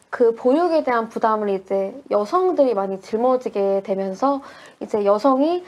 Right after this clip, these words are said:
어떤 육체적인 피로도나 이런 것들이 더 가중되면서 더 취약해진다고 하더라고요. 그래서 이제 그런 위기 상황이 발생했을 때 이런 취약계층들을 어떻게 국가가 보호할 수 있는지,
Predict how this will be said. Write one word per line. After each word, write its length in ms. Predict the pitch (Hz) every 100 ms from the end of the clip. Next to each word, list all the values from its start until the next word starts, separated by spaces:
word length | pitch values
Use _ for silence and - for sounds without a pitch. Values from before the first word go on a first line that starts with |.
| -
어떤 200 | - 214
육체적인 580 | 202 - 311 277 269 240
피로도나 720 | - 359 370 359 254 233 226
이런 200 | 208 208
것들이 260 | 202 - 202
더 80 | 196
가중되면서 920 | - 226 214 262 262 226 214 202 202
더 120 | 196
취약해진다고 920 | - 403 427 403 294 208 190 196 190
하더라고요. 760 | 220 277 262 226 202 208 233 208
그래서 460 | 220 220 214 208 214 - - - -
이제 120 | - 226
그런 360 | - 247 247
위기 160 | 214 294
상황이 320 | 302 294 269
발생했을 580 | 240 196 233 233 226 - -
때 180 | 214 208
이런 220 | 196 196
취약계층들을 760 | - 415 427 330 - 285 262 226
어떻게 440 | 190 190 233 240
국가가 420 | 233 - 226 220
보호할 380 | 220 254 285 277
수 180 | 269 226
있는지, 600 | 190 190 185 180 226 220